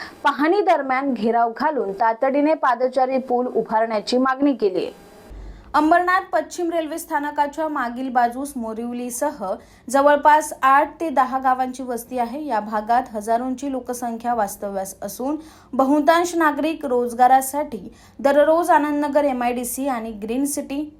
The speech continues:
निसर्ग ग्रीन सारख्या परिसरात जातात. मात्र या नागरिकांना जवळचा मार्ग म्हणजे रेल्वे रूळ ओलांडूनच यावा लागतो. हा मार्ग रेल्वे प्रशासनाने बंद केल्यामुळे नागरिकांना आता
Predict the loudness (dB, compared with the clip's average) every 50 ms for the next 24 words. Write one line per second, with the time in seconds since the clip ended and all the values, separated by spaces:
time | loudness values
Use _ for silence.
0 | -8 -6 -6 -4 -4 -4 -4 -2 -2 -2 -2 -4 -4 -6 -6 -4 -2 -2 -2 -2
1 | -4 -6 -6 -6 -6 -6 -8 -8 -6 -4 0 2 2 2 2 2 0 2 2 2
2 | 2 2 0 -2 -10 -20 -20 -12 -2 2 4 4 4 4 2 2 2 4 2 0
3 | 0 0 -2 -2 -2 -2 -4 2 4 4 2 2 0 -4 -6 -4 -2 -2 0 0
4 | 0 -2 0 0 0 0 2 2 2 0 0 -2 -2 -2 0 0 0 0 0 0
5 | 0 0 0 -2 -2 -2 -2 -2 0 -2 -4 -4 -6 -8 -6 -6 -6 -6 -6 -6
6 | -8 -8 -8 -8 -8 -8 -6 0 2 4 4 4 2 0 -2 -4 -6 -10 -10 -10
7 | -12 -18 -20 -20 -20 -20 _ _ 2 4 6 6 6 6 6 4 2 2 2 2
8 | 2 2 0 0 -2 -2 -2 0 -2 -2 -2 -4 -2 -2 -2 -2 -2 -2 -2 -2
9 | 0 0 -2 0 0 0 0 0 -2 -2 -4 -8 -8 -8 -6 -6 -6 -6 -6 -6
10 | -4 0 0 0 0 0 0 -2 -2 -2 0 0 0 0 0